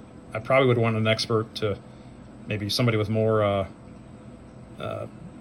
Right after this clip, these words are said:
experience, you know, to pre-screen this before I send it off, or I might just throw it up raw. So I'm deciding sell it raw on eBay or get it graded. But again, hope you guys enjoyed Good, Bad, and the Ugly and the Outstanding. Uh, Buckeye Dill signing off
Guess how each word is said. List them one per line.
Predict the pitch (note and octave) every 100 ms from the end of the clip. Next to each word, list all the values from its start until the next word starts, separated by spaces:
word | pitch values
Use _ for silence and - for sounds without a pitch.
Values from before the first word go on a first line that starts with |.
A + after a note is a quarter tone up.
| -
experience, | B2 C#3+ B2 A2 - -
you | C3
know, | A2
to | G#2
pre-screen | A#2+ C#3+ B2 - A2
this | G#2 G#2 -
before | B2 A#2+ G#2+
I |
send | G#2 G#2+
it | G2+
off, | G2 G2
or | - C#3+
I |
might | C3 A#2+
just | A#2+ -
throw | A#2+ A2
it |
up | G#2+
raw. | G#2+ G#2 G2+
So | -
I'm | B2+
deciding | C#3+ - C#3 B2+ A#2+ - - - - -
sell | - D3 C3+
it | C3+
raw | C3
on | B2
eBay | A#2+ A#2+ A#2+ A2+ A#2+
or | A2+ A2
get | G#2+ A2+
it | G#2+
graded. | G#2+ G2+ G2 G2+ -
But | C3+
again, | E3+ E3 B2+ - - -
hope | E3
you | E3
guys | D#3 C#3+
enjoyed | C#3+ C#3 F3+ F3 D3+ B2 - -
Good, | B2 E3
Bad, | C#3 D3+
and | C#3+
the | C#3
Ugly | D3+ D3 D#3+ D3+ B2 - - - -
and | A#2
the | B2+
Outstanding. | C3 - D#3+ D#3 E3 D#3 D3+ - - - - -
Uh, | A2
Buckeye | A2 C#3+ C#3
Dill | C#3+ C#3+
signing | C#3 C3+ C3+ C3
off | A#2+ G#2